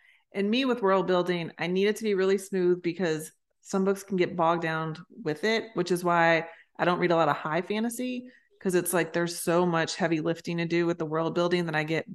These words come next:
bored, or it's too plotty 'cause it's all about the world and not about the characters. So I have to be careful. If,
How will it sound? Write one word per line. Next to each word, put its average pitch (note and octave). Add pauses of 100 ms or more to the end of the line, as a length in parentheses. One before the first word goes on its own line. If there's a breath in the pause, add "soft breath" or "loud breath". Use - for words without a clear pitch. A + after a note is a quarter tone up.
bored, D#3+
or D#3
it's D3+
too F#3+
plotty F3 (280)
'cause E3
it's D#3+
all D#3
about D#3
the D#3
world D#3+
and C#3+
not D#3
about D#3
the D3+
characters. F3
So D#3
I -
have F3+
to D#3+
be D3+ (460 soft breath)
careful. G3
If, E3